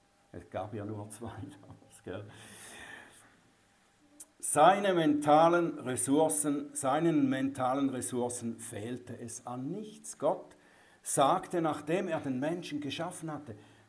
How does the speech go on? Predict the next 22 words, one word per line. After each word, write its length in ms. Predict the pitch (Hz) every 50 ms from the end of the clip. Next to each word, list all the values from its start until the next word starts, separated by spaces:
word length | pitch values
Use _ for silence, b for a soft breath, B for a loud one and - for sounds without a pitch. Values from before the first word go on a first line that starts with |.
| b b b b
er 320 | 135 135 143 147 147 151 147 -
ist 380 | 165 156 - - - - -
sehr 340 | - 160 170 170 175 170 165
gut, 480 | - - 180 185 165 - - - - - b b b b
perfekt, 720 | - 180 180 165 170 - 196 208 - - - - - - - _ _ _ _ b b b b b b
in 220 | b 151 147 139 135
Gottes 520 | 170 214 226 226 226 - 208 - - -
Augen 520 | 175 185 208 214 214 214 208 180 151 -
perfekt. 760 | - 139 175 180 175 180 190 208 214 220 214 - - - - - _ _ _ _ _ _ _ _ _ _ _ _ _ _ _ _ _ _ _ _ _ B B B B B B B B B
Trotzdem 1080 | - 147 175 214 247 247 - - - - 226 214 202 180 147 123 113 98 87 - - - - - -
fiel 520 | - - - - 160 175 180 185 185 180
er 160 | - 160 160
von 260 | 151 156 156 147 139 135
Gott 320 | 139 139 135 135 - -
ab 360 | - 147 185 208 208 - - -
und 200 | 147 143 131 -
konnte 580 | - 139 151 151 147 147 - - 135 120 101 B B B B
seine 640 | B - - 156 139 143 156 175 180 175 170 165 -
ursprüngliche 1000 | 151 151 160 160 160 - - 147 147 143 143 139 139 127 107 - 135 131 - B B B B B B B B
Glückseligkeit 1000 | - 127 143 147 143 - - 147 135 131 131 127 127 - - 131 123 123 - - 117
nicht 420 | 113 123 135 139 - - - -
wiederherstellen. 960 | 131 131 131 113 104 110 104 101 104 - - - 107 95 78 78 78 78 78